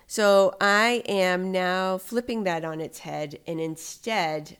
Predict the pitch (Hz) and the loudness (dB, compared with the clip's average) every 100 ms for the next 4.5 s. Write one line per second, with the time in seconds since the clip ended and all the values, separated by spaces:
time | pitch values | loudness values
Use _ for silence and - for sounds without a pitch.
0 | _ 170 165 165 165 170 170 160 160 160 | _ -8 -4 -6 -6 -6 -8 -8 -8 -8
1 | 156 - 147 139 160 160 160 156 156 - | -10 -12 -16 -12 -8 -8 -8 -10 -12 -16
2 | _ _ _ _ _ 170 165 160 151 175 | _ _ _ _ _ -6 -4 -6 -6 -4
3 | 175 190 202 214 214 196 - 170 165 160 | -2 0 -2 -2 -6 -8 -6 -4 -2 -2
4 | 160 160 160 151 | -4 -4 -6 -12